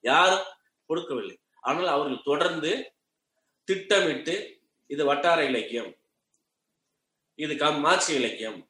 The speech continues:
இது பெண்ணிய இலக்கியம், இது தலித் இலக்கியம் என்கின்ற வகைப்பாட்டை அவர்கள் தொடர்ந்து நிலைநிறுத்துவது என்பது, இங்க எப்படி சமூகத்திலே வந்து ஜாதியை அவர்கள் நிலைநிறுத்தி இருக்கிறார்களோ, அதே போன்று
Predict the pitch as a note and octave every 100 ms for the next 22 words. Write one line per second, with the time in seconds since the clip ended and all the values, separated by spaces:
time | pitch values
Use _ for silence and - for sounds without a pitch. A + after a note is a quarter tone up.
0 | _ C#3 C#3+ C#3 D#3 F#3 F#3+ D#3+ B2 -
1 | A#2 A2+ - - C3+ B2+ C3+ C#3+ D#3 B2+
2 | A#2 G#2+ A2 G#2+ G#2 G2 A2+ D3 - -
3 | - C3+ G3+ B3 G#3 F#3 D3+ D3 C#3 C3
4 | E3+ G3 A#3 A#3 E3+ E3+ G#3 F#3+ F3+ -
5 | E3 D#3 B2+ A2+ A2+ F3 - - _ _
6 | - D#3 E3+ E3 A3 G#3 E3 G3+ G#3+ F#3
7 | F3+ F3 E3 B2 D#3 G#3 A3+ G#3+ F#3 D#3+
8 | D3 D#3+ E3+ D3+ C#3+ C3+ B2+ B2 A2 -
9 | - _ _ _ A2+ D3 G3 G#3+ C#3+ A2+
10 | -